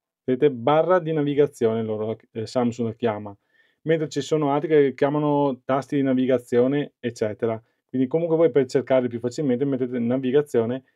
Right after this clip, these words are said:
e vi troverete appunto su questa schermata qua che ci sono i nostri tastini,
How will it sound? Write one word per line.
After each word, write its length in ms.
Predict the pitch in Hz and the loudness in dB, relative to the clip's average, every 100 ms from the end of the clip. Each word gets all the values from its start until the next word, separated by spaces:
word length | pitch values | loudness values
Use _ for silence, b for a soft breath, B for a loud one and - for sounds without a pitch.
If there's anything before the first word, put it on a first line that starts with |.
| _ _ _ - | _ _ _ -2
e 140 | 160 | -2
vi 120 | 151 | 0
troverete 760 | 156 160 165 123 120 139 139 - _ | 2 4 6 4 2 0 0 -6 _
appunto 400 | 127 123 135 107 | -8 -6 -6 -8
su 120 | - | -6
questa 220 | 131 127 | -4 -4
schermata 460 | 117 117 113 120 147 | -6 -4 -4 -2 0
qua 260 | 127 139 - _ _ _ _ _ _ _ _ _ _ _ _ _ _ _ _ _ _ _ _ _ _ _ _ _ _ _ | 2 2 0 _ _ _ _ _ _ _ _ _ _ _ _ _ _ _ _ _ _ _ _ _ _ _ _ _ _ _
che 160 | - 127 | -12 -10
ci 120 | 135 | -10
sono 440 | 127 131 117 127 131 | -4 -2 0 -2 -2
i 100 | 127 | -4
nostri 360 | 117 - 123 | -4 -6 -8
tastini, 640 | 117 120 - 113 110 110 | -4 -4 -6 -10 -8 -10